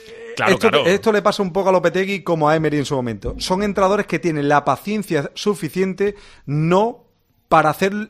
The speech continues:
Speaker 2: para optar por el camino fácil. Y lo explico rápidamente. ¿Cuál es el camino fácil en Nesiri? Es decir, ahí lo veis, el, el delantero como es, ¿no?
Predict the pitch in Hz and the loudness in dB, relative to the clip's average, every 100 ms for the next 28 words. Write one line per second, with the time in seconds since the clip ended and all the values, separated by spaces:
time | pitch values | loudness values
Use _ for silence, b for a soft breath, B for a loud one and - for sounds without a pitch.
0 | - 165 - 156 - 175 165 - 226 233 | -10 -12 -12 -12 0 2 4 4 4 6
1 | 214 180 170 170 147 117 - 110 - 147 | 6 4 2 2 0 -2 -4 -12 -6 0
2 | 139 - 175 170 160 151 135 113 113 180 | 0 0 0 2 2 2 0 -2 0 2
3 | 214 208 202 190 196 180 190 180 180 175 | 2 0 0 0 0 0 0 -2 -2 -2
4 | 175 165 208 123 120 123 110 - B B | -2 -4 -4 -4 -4 -4 -8 -10 B B
5 | _ _ - 127 151 151 117 98 120 127 | _ _ -6 -4 -2 -2 -4 -6 -8 -8
6 | 131 - 135 127 135 127 135 135 175 214 | -8 -6 -4 -2 -2 -2 -2 -2 0 0
7 | 120 151 | -2 -6